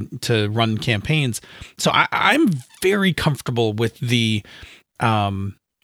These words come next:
the parts of, like, keeping it fresh, keeping it going. Um, I, I have learned over time to create space in my campaign to let people vent their personal lives. I'm very good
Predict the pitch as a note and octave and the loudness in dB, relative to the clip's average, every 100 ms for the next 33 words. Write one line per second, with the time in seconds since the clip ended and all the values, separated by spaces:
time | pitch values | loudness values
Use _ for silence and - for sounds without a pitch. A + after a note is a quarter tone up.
0 | _ - C3 B2 A2+ - C3 A#2+ - A#2 | _ -6 2 2 2 0 0 2 0 0
1 | A2+ A#2+ A2+ - - C3+ C3+ C3 - C3 | 0 0 0 -2 0 0 2 -2 0 2
2 | A#2+ - - A#2+ A#2+ A2+ B2 A2+ A2+ A2 | 4 2 0 -4 -2 -2 0 0 0 -2
3 | - - - _ - A2 G#2 G#2 - D3 | -6 -16 -20 _ -6 -2 -2 -2 0 2
4 | D#3 B2 C3 C3 D3 A2+ B2 C3 C#3 C#3 | 2 0 -2 2 0 0 -2 0 4 4
5 | C3+ C3 B2+ A#2+ - A#2 A#2+ A#2+ A#2+ - | 4 2 0 -2 0 2 2 0 -2 -4
6 | - B2 A#2+ A#2 - - - A#2 A2+ - | -2 0 2 0 -2 -2 0 -2 0 -2
7 | - - _ _ _ - C#3 B2+ A#2+ A#2 | -2 -4 _ _ _ 2 4 4 2 0
8 | - A2+ - C3+ B2+ A#2+ A#2 - - - | -2 -4 -4 -6 -4 -2 -4 -6 -20 -20
9 | - - - A2+ A#2+ - - C3+ A#2+ A2+ | -14 -4 0 2 0 -4 -2 0 2 0
10 | G#2+ A2+ A#2 - - - _ _ - C3+ | 2 0 0 -2 -6 -6 _ _ 0 0
11 | - C3+ A#2 - A#2+ A2+ A2+ A#2 A2+ A2 | 0 0 0 2 0 2 2 2 0 -2
12 | - - _ - - - - - C3 C3+ | -4 -6 _ -20 -20 -20 -20 -2 2 4
13 | B2+ A2+ A#2 A#2+ B2+ C3 C3 A2 A#2+ A#2+ | 2 -2 -4 0 2 4 2 4 4 4